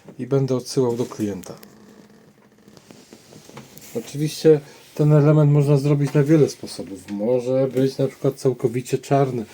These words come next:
i zrobić tą lampę w czarnym macie. No tutaj, e,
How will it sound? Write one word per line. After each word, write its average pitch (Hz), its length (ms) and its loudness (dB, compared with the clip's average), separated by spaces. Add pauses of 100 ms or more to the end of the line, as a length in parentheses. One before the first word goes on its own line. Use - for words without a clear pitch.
(360)
i - 20 -12
zrobić 113 320 -10
tą 120 200 -8
lampę 120 320 -8
w - 80 -20
czarnym 127 400 -10
macie. 135 420 -6
No 139 220 -6 (120)
tutaj, 131 420 -6 (720)
e, 117 500 -4